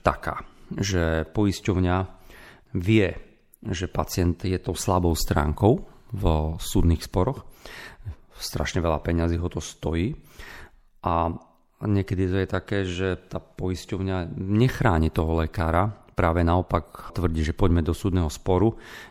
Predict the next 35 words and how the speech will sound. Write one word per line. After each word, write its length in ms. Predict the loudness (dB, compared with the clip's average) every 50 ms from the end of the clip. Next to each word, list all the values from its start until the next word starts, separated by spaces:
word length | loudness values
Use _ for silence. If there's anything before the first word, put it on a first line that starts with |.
| -18 -6
počkajme, 480 | -4 -4 -4 0 0 0 2 0 0 2
kým 160 | 2 2 2
sa 160 | 0 -4 -2
podá 240 | -2 -2 0 0 2
žaloba. 480 | 2 2 4 4 4 6 6 4 4 2 -4 -16 -18 -18 -20 -20 -20 -20 -20 -20 -20 -20 -10 -2
No 400 | 2 2 2 2 0 -6 -8 -12 -4
a 160 | -2 0 2 2
lekár 320 | 2 2 0 0 2 2
je 80 | 2 2
v 80 | 2
strese. 360 | -2 0 0 0 0 -2 -8 -8 -8 _ _ -18 _
Pre 160 | 0 2 4
lekára 400 | 4 4 2 2 0 0 2 2
je 80 | 2 2
úplne, 320 | 0 -2 0 2 2 2
však 160 | 2 0 -2
platím 320 | 0 -2 0 2 2 0 2
poistku, 400 | 2 2 2 2 0 -2 -6 0
keď 240 | 0 0 2 2 0
som 80 | 0
pochybil, 400 | 0 -2 0 0 0 2 0 0
zaplatie 560 | 0 -2 -2 0 0 0 0 0 -2 -4 -2
to 80 | 2 2
a 160 | 2 2 2
mám 160 | 2 2 0
pokoj. 400 | 0 0 -4 -4 0 0 -2 -2 -2 -6 -12 -20 -20 -20 -20 -20 -20 -20 -18 -6 -2
Lenže 240 | 0 0 2 2 2
oni 160 | 2 2 2
nechcú 240 | 0 0 -4 -8 -6
platiť. 300 | -4 -6 -6 -6 -10 -16 -16 -20 _ _ -20 -20 -20 -20 -20 -20 -20 _ -4
To 80 | -4 -4
znamená, 480 | -2 0 0 2 2 2 0 0 2
oni 160 | 2 2 4 4
nútia 480 | 4 2 2 0 0 0 2 2 2
lekárov, 640 | 2 -2 -4 -4 -6 -6 -4 -2 -2 -2 -2 -2 -2